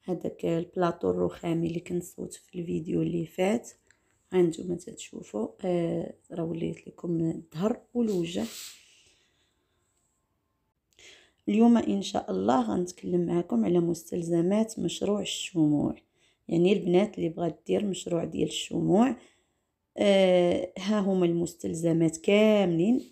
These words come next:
جمعتهم لكم في نفس الفيديو، في فيديو واحد، باش، آه، البنت اللي بغات تبدا اولا حتى الشاب، حيت قالوا لي بعض الناس: "علاش تقولي،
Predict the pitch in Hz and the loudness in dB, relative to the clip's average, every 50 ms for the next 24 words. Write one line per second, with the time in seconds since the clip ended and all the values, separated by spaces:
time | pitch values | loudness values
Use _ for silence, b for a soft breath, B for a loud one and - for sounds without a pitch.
0 | _ _ - 185 160 165 175 165 165 - - 175 165 165 165 165 - 190 185 165 | _ _ -10 -8 -4 -4 -4 -4 -4 -6 -4 -4 -2 -2 -4 -4 -6 -8 -8 -8
1 | - - 190 220 220 - - 196 175 165 160 165 160 156 156 165 190 202 220 - | -4 -2 -2 -2 -2 -2 -4 -4 -4 -2 -2 0 -2 -2 0 2 2 2 2 2
2 | - - - 175 156 156 170 - 156 156 156 156 - - - 262 254 - b b | -4 -10 -10 -8 -6 -4 -2 -2 0 2 2 0 0 2 0 0 0 -2 b b
3 | b b b b b b b b b _ _ _ _ _ - 208 196 277 285 269 | b b b b b b b b b _ _ _ _ _ -4 2 4 4 6 4
4 | - - - 254 240 240 233 226 220 214 202 208 - - - 208 202 196 180 - | 2 2 4 6 6 8 8 6 6 4 4 2 2 0 -2 -4 -4 -4 -2 0
5 | 226 220 220 - 202 185 - 175 180 180 180 180 - - 170 160 160 190 208 - | 0 0 0 0 -4 -4 -2 0 0 -2 -2 -4 -12 -14 -6 0 2 2 2 2
6 | - - - - 294 320 339 320 339 320 - - - - - 294 240 - - - | 0 -6 -2 2 4 6 8 8 6 6 4 0 -4 -4 -2 0 0 0 0 2
7 | - 185 175 190 202 196 - - - 190 180 - 175 175 170 170 170 165 175 160 | 4 4 6 4 4 0 -2 -10 -10 -10 -8 -2 -2 0 0 0 0 0 0 0
8 | 165 165 165 160 - 180 170 170 170 165 165 - - 165 165 160 - - 165 160 | 0 -2 -2 -2 -2 -2 2 2 2 2 0 0 -2 -2 -2 -2 -4 -8 -6 -2
9 | 165 165 160 160 156 151 151 147 151 160 - - | 0 0 2 4 4 4 4 2 2 -2 -4 -6